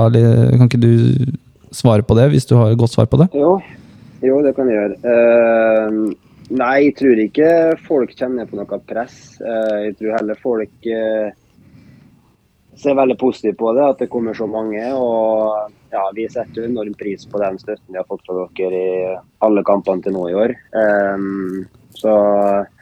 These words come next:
Speaker 2: det er jo gjerne sånn da, på en fotballbane at, eh, det er to lag som har lyst til å ha tre poeng. Så, ehm, ja, sånn som mot Horten der, så er det vel ingen tvil om at vi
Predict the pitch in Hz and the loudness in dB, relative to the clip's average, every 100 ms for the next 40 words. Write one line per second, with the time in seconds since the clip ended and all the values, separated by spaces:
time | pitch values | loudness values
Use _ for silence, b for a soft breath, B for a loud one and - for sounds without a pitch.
0 | B B B B B B B _ 139 156 | B B B B B B B _ 2 4
1 | 135 143 147 127 127 123 160 180 151 143 | 4 2 0 -4 -6 -6 -4 -4 -2 -2
2 | 139 139 151 135 117 120 131 131 _ 143 | -4 -2 0 2 0 0 -2 -4 _ -6
3 | 131 131 123 B B - 135 127 - 131 | -4 -2 -4 B B -10 -6 -6 -4 -6
4 | 120 117 160 165 156 147 135 127 - 113 | -4 -4 -4 -8 -10 -8 -6 -8 -8 -6
5 | 113 107 113 104 98 107 143 - 131 117 | -6 -4 -8 -8 -8 -10 -10 -8 -6 -2
6 | 117 117 113 113 110 110 - _ 113 104 | -2 0 0 -2 -4 -12 -14 _ -2 -2
7 | - 107 107 104 117 107 - 95 107 110 | -2 -10 -10 -8 -8 -8 -8 -6 -6 -4
8 | 113 95 95 92 92 - 92 87 90 90 | -6 -4 -8 -10 -10 -8 -6 -6 -6 -8
9 | - | -4